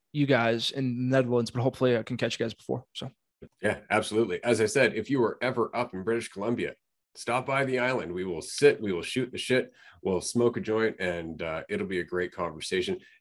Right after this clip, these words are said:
Speaker 2: If you and Andrew end up coming up here, maybe we'll do a weekend at an Airbnb and we'll trip on psychedelics
Speaker 1: Bro,
Speaker 2: and actually
Speaker 1: dude,
Speaker 2: have
Speaker 1: let me know.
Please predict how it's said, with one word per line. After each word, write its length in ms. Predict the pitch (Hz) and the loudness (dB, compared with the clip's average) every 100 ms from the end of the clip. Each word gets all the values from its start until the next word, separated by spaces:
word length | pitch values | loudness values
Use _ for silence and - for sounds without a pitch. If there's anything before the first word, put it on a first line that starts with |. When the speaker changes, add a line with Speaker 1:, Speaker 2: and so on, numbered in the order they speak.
| - | -6
Speaker 2:
If 220 | 92 - 101 | -4 -6 6
you 200 | 110 113 | 8 8
and 80 | |
Andrew 280 | 113 113 110 | 4 0 0
end 120 | 110 | 2
up 120 | 110 - | 2 2
coming 240 | 107 107 | 2 2
up 120 | 110 | 4
here, 120 | 135 | 4
maybe 200 | 120 113 | 6 6
we'll 320 | 107 107 101 104 92 | 4 2 2 -2 -2
do 200 | 107 98 | 0 2
a 40 | |
weekend 400 | 98 110 110 98 | 2 4 4 4
at 120 | 85 | 2
an 160 | 85 71 95 | -2 -2 -2
Airbnb 680 | 92 87 85 82 87 92 90 | 0 2 0 0 2 4 4
and 100 | 73 | 0
we'll 180 | - _ _ _ _ | -10 _ _ _ _
trip 220 | - 107 90 | 2 2 2
on 80 | 80 | -2
psychedelics 340 | 85 - 80 | -4 -4 2
Speaker 1:
Bro, 180 | 151 135 85 | 4 4 0
Speaker 2:
and 100 | 78 | -6
actually 280 | 82 214 | 6 8
Speaker 1:
dude, 40 | 165 | 8
Speaker 2:
have 220 | 71 - _ _ _ _ _ | 4 -10 _ _ _ _ _
Speaker 1:
let 100 | 135 | -2
me 80 | 131 | 0
know. 160 | 131 | -2